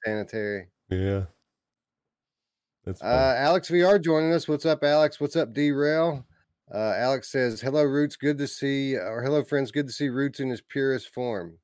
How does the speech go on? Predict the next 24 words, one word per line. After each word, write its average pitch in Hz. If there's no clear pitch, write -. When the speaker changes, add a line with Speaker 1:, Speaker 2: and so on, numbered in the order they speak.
Speaker 2:
You 104
Speaker 1:
So, 92
uh, 87
Speaker 2:
you 120
haven't 151
even 113
Speaker 1:
yeah. 95
Speaker 2:
seen 123
me 107
in 95
my 85
purest 76
form, 76
because 82
there's 139
some 151
weird 113
forms. 104
I've 156
got 127
some 131
very 131
Speaker 1:
<laughs> -
Speaker 2:
bizarre 110